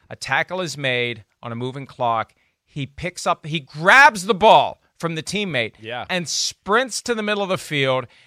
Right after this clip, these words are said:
Speaker 1: hands it to the official. It gets set, and they're able to get everyone in position, snap the ball, and spike it with time left on the clock. That, that, and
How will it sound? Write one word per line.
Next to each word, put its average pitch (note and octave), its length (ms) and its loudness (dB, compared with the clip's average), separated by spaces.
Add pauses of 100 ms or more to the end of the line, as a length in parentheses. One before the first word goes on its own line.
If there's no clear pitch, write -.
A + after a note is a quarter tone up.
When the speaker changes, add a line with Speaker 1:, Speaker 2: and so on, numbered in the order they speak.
(140)
Speaker 1:
hands A3+ 380 -2
it A#3 80 -12
to G3+ 60 -14
the G#3 100 -2
official. D#3 560 -4
It D#3 180 -10
gets G#3+ 260 -4
set, - 540 0
and D3+ 160 -8
they're C#3+ 140 -6
able F3 220 -8
to D#3+ 60 -10
get C#3+ 160 -8
everyone G#3+ 420 -8
in G3 100 -14
position, C#3 640 -10 (560)
snap F#3 340 -2
the E3+ 80 -10
ball, D#3 220 -2
and C#3+ 100 -8
spike C#3 380 -4
it A#2 80 -14
with B2+ 120 -18
time C3 260 -8
left A#2+ 200 -8
on A2+ 140 -8
the G2+ 60 -18
clock. G2 440 -10 (380)
That, D#3 240 -2
that, F3+ 320 2
and D3+ 220 0